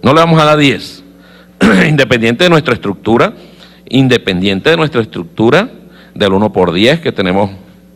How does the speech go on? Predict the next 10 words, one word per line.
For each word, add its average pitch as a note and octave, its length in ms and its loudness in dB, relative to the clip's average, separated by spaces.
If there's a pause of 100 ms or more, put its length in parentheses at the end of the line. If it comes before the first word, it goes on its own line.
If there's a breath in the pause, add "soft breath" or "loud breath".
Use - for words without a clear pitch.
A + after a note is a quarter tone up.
(340 loud breath)
eh, E2 320 -2
montada, F2 600 0
de A2+ 80 0
los G#2 100 -4
partidos F#2+ 400 -2
aliados A2+ 540 0
que G#2 100 -6
tienen G2 240 -2
su G#2 140 -4
estructura, A#2 640 -2